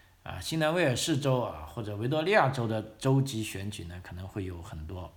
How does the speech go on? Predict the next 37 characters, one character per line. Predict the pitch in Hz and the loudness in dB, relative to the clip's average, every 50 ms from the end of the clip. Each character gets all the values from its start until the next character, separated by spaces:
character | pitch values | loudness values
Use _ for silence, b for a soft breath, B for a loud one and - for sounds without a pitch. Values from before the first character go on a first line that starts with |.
| _ _ _ _ _ _ _ _ _ - _ _ _ _ _ _ _ _ _ - - | _ _ _ _ _ _ _ _ _ -20 _ _ _ _ _ _ _ _ _ -20 -18
啊， | - - - - - | -18 -14 -14 -12 -8
这 | - 101 | -8 -6
个， | 87 90 85 80 80 - B B B B B B B B B | -6 -6 -8 -8 -10 -12 B B B B B B B B B
啊， | - 87 | -12 -10
学 | - - - 104 | -10 -6 -4 -4
生 | 101 - 117 104 | -2 0 0 0
的 | 98 | 0
身 | 92 - 104 98 | -2 -4 -4 -4
影 | 90 82 80 | -4 -6 -8
参 | - - 85 80 | -10 -10 -10 -10
加。 | 82 71 - B B B B B B B | -10 -12 -14 B B B B B B B
啊， | - 85 82 80 | -10 -10 -8 -4
因 | 107 135 143 | 0 0 0
为 | 147 147 | 2 0
据 | 135 - 170 160 | 0 4 4 4
统 | - - 95 95 98 | 4 2 -4 -4 -4
计， | 110 120 | -2 -2
事 | 104 - - 127 | -2 0 0 0
实 | 120 113 107 | 0 0 0
上 | 110 110 101 101 | -2 -2 -2 -2
在 | 104 113 107 | 0 0 -2
过 | 104 - - 139 117 | -2 -2 0 0 0
去 | 104 - - 120 110 98 - - - | 0 0 -4 -4 -4 -4 -6 -8 -8
十 | - - - 117 | -4 -2 0 0
年 | 120 110 92 90 85 | 0 0 0 -2 -6
哈， | 80 - 90 78 - B B B B B B B B | -8 -10 -10 -10 -12 B B B B B B B B
在 | - 123 113 | -4 -2 0
拥 | 104 107 117 117 117 | 0 2 2 2 4
有 | 113 107 98 90 92 | 2 2 0 -2 0
大 | - - 127 117 | 0 0 2 2
量 | 117 117 110 101 95 | 2 0 0 -2 -4
华 | - - - 87 - | -6 -8 -8 -6 -4
人 | 110 110 104 104 | -4 -2 -2 -4
的 | 101 98 87 | -4 -4 -4
社 | - - - 135 110 | -4 -2 0 0 0
区 | 98 - - 104 | -2 -4 -6 -6
中， | 87 - 95 90 - | -6 -6 -8 -8 -10